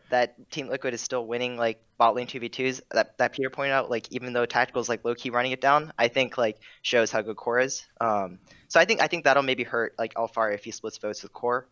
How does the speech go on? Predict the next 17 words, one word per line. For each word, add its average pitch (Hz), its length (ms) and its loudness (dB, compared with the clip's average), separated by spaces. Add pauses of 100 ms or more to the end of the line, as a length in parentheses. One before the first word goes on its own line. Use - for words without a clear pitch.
or 117 100 -4
in 107 80 -6
general. 113 400 -2 (480)
Um, 104 440 4 (120)
but 107 160 2
yeah, 98 200 4 (140)
I, 123 160 6
I 147 120 6
don't 120 140 2
know. - 140 -14 (120)
I'm 139 120 4
fine 151 220 6
with 160 80 -2
either 143 220 6
T - 120 -4
L 147 80 0
player, 143 320 -2